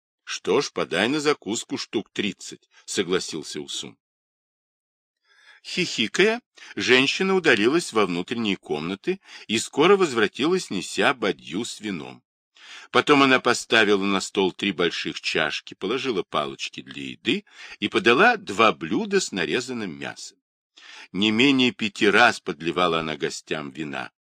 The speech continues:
а затем пошла к очагу за пампушками и поставила их на стол. Охранники тотчас же принялись уписывать пампушки. Усун же взял одну, разломил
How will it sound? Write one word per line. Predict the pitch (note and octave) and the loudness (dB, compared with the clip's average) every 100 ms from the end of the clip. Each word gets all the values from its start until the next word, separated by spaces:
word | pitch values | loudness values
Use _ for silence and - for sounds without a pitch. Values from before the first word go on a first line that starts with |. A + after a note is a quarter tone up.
| _ - - - | _ -20 -14 -4
а | F#2 | 0
затем | A#2 E3 E3 | 0 2 2
пошла | C#3 - B2 A#2+ | 2 4 2 2
к | |
очагу | G#2+ - F#2 E2+ C#3+ D#3 E2+ | -2 -2 -4 -2 -2 -2 -2
за | F2+ | -2
пампушками | - E2 C#2+ - G3+ - - A2 | 0 -2 -4 -6 -6 -6 -8 -6
и | E2 - G2 | -6 -8 -6
поставила | E2 - - A#2+ C3+ A#2 | -6 -6 -4 -2 -2 -4
их | F2+ F2+ F2+ | -4 -6 -12
на | |
стол. | D2+ - C#2 B1 _ _ _ _ - - - | -14 -12 -12 -12 _ _ _ _ -20 -20 0
Охранники | G2+ A2 C3 G3+ F#3+ - B2+ | 2 4 6 6 4 -2 -6
тотчас | - C3+ A#2 - F2+ | 4 4 4 0 -4
же | E2 | -4
принялись | - D#2+ D2+ D2+ F#3+ - - | -6 -6 -4 -4 -4 -6 -10
уписывать | F#2 - A3+ - G#2 F#2+ - | -12 -8 -6 -6 -6 -8 -6
пампушки. | D#2 D2 - - - - _ _ _ _ _ _ _ | -8 -8 -14 -14 -16 -18 _ _ _ _ _ _ _
Усун | A2 B2 - A#3 D3 | -4 -2 -2 -2 0
же | G2+ | -4
взял | D2 F#2 G#2+ A#2 | 0 4 4 4
одну, | A#2+ C#3+ D3+ | 0 -4 -2
разломил | G#2+ E2 D#2 C#2 F#2+ F#3 | -2 -2 -6 -2 0 0